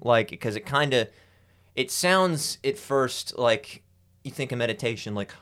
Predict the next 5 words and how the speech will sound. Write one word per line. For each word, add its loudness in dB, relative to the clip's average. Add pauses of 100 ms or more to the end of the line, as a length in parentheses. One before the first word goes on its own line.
(220)
um, -6
just -10
sitting -4
there, -4
like, -2